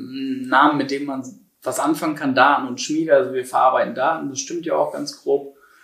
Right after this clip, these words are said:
ähm, in dem Bereich. Und wir wollen uns auch ein bisschen abheben von diesen,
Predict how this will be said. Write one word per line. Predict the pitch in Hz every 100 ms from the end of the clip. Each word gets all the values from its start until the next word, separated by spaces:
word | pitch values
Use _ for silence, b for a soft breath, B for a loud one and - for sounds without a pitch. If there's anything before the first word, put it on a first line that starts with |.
| b 147 147 - - - 185 -
ähm, | 135 131 131
in | 139
dem | 131 127
Bereich. | 127 123 123 120
Und | 113 110 - _ _ _
wir | -
wollen | 127 156
uns | 156 143
auch | 135
ein |
bisschen | 127 123 143
abheben | - - 110 104
von | 101 113 110
diesen, | 110 107 107 107 107